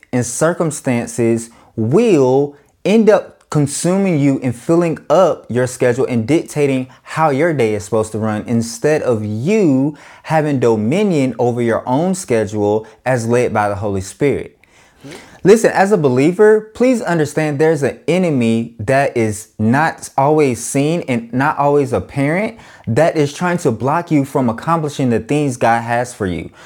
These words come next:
So it's important that you are intentional, which we'll get into next, about making room in your schedule, in your life, to make sure intimacy with God is your primary focus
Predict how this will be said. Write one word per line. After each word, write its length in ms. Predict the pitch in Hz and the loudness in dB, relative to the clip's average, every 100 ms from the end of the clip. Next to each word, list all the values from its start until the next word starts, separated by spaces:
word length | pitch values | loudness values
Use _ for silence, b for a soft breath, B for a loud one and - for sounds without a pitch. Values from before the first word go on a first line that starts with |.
| B | B
So 200 | - 175 | -2 2
it's 120 | 170 165 | 2 2
important 440 | 147 - 214 160 | -2 0 0 2
that 220 | 143 110 | 0 0
you 580 | 117 135 175 190 202 202 - | -2 0 2 2 -2 -8 0
are 240 | 147 156 - | 2 2 -2
intentional, 1040 | 127 117 - 185 185 - 107 101 117 135 B B | -4 -6 -2 -2 -2 -2 -2 0 -2 -4 B B
which 180 | 131 - | -2 2
we'll 160 | 147 | 2
get 140 | 135 127 | 4 0
into 260 | 117 117 | -2 -2
next, 520 | 101 123 131 - - - B B | 0 2 2 0 -10 -18 B B
about 720 | - 135 107 156 170 151 - - | -2 -2 -2 0 2 2 2 0
making 680 | 117 156 165 147 120 101 | 0 0 0 -2 -2 -2
room 640 | 107 190 190 131 123 131 139 B B | 0 2 2 2 0 -2 -6 B B
in 220 | - 165 196 | -2 0 4
your 160 | 214 | 2
schedule, 720 | 220 - 120 113 117 113 113 - | 2 -2 0 2 2 2 0 -2
in 180 | 175 | 0
your 160 | 190 180 | 2 2
life, 720 | 135 156 131 123 123 - - _ | 2 0 0 -2 -6 -20 -20 _
to 520 | - - 220 190 180 185 | -8 0 2 4 0 -2
make 340 | 123 160 151 | -2 0 -2
sure 680 | - - 202 196 135 127 127 b b - | -6 -6 0 2 2 0 -2 b b -2
intimacy 500 | 170 196 185 170 170 | 0 2 0 0 0
with 220 | 135 123 | 0 0
God 280 | 139 165 165 | 0 0 0
is 160 | 123 113 | -2 0
your 160 | 123 117 | -2 -2
primary 800 | - 147 156 151 143 147 123 117 | -6 -4 -2 0 0 2 0 -2
focus 800 | - 127 147 - 214 226 226 | -2 0 0 2 2 2 -2